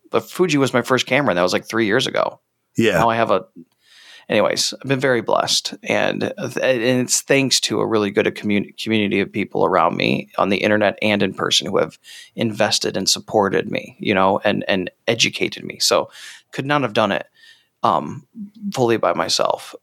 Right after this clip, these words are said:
Speaker 1: but, um, it's just learning more about it. I, I remember the first time someone was explaining composition to me, I was like,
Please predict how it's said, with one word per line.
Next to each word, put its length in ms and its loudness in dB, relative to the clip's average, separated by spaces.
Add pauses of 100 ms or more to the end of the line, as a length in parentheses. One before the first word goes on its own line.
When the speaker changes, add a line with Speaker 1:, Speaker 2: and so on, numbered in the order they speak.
(100)
Speaker 1:
but, 260 0
um, 420 0 (840)
it's 180 0
just 180 0
learning 300 2
more 160 4
about 320 2
it. 180 0
I, 200 2
I 80 2
remember 480 2
the 100 0
first 260 0
time 160 0
someone 280 0
was 140 -2
explaining 440 0
composition 640 0
to 100 -4
me, 160 0
I 80 0
was 160 0
like, 240 -2